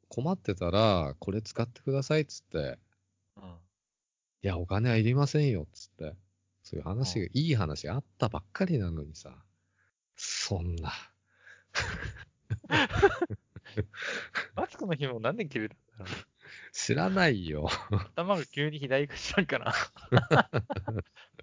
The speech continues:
Speaker 1: バカなこと言ってんね。
Speaker 2: まあ、中国製を使ってたんじゃない？
Speaker 1: 大体中国製だよ。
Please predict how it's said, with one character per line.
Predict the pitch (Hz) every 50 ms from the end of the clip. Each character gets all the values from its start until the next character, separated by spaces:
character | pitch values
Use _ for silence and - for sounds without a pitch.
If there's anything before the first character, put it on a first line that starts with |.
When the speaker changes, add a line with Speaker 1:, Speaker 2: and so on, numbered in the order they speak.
| - - _ - - - - - _ - 302 - _ - - - - - - - - - - _ _ - 95
Speaker 1:
バ | 95 85
カ | 80 80
な | 78
こ | 78 78
と |
言 | 80 78
っ | 78
て | - - 123
ん | 127 131
ね。 | 139 143 147 160 156 151 143 131 120 113 107 98 95 92 87 82 82 87 87 85 87 - - - - - _
Speaker 2:
ま | - 143 135 117 98 - -
あ、 | - -
中 | - 131 127
国 | 135 147 143 -
製 | - 160 160
を | 156 147
使 | - - - 151
っ |
て | - _
た | - 156
ん | 139
じ | 117
ゃ | 101
な | 110 123
い？ | 127 _ _ _ _ _ _ _ _ _ _ _ _ _ _ _ _ _ _ _ _ _ _ -
Speaker 1:
大 | - - 147 160
体 | - - 170 156
中 | 143 - - 156 156
国 | 156 160 156 -
製 | - - 151 143
だ | 131 123 104
よ。 | 90 80 78 80